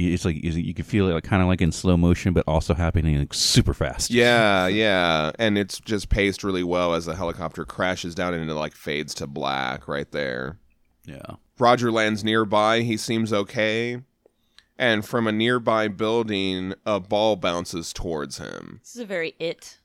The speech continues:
Speaker 3: kind of a thing.
Speaker 2: Yeah, and he just had that dream. So,
Speaker 3: Yeah.
Speaker 2: yeah, that's kind of weird. And it, I think
Speaker 1: Yeah.
Speaker 2: it kind of throws him off when he finds it. And Roger catches the ball.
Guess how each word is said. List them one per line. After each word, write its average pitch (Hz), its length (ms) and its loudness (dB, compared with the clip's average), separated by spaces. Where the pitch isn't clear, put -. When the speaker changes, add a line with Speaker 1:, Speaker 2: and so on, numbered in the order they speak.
Speaker 3:
kind 165 200 -12
of 147 80 -14
a 147 60 -12
thing. 143 340 -12
Speaker 2:
Yeah, 135 540 4
and 120 120 -2
he 131 120 0
just 123 200 -2
had 113 180 0
that 104 180 0
dream. 101 640 0
So, 98 260 -2
Speaker 3:
Yeah. 107 300 2
Speaker 2:
yeah, 90 60 4
that's 95 200 -2
kind 101 220 -2
of 90 120 -4
weird. 95 240 0
And 92 140 -2
it, 90 160 -2
I 98 120 -2
think 127 140 -2
Speaker 1:
Yeah. 131 40 2
Speaker 2:
it 120 60 -6
kind 123 180 0
of 95 80 -2
throws 104 300 0
him 98 180 -2
off 90 380 0
when 85 120 -4
he 87 140 -8
finds 85 480 -4
it. 58 300 -10
And 104 300 2
Roger 101 300 2
catches 98 440 -4
the 98 60 -2
ball. 90 40 -12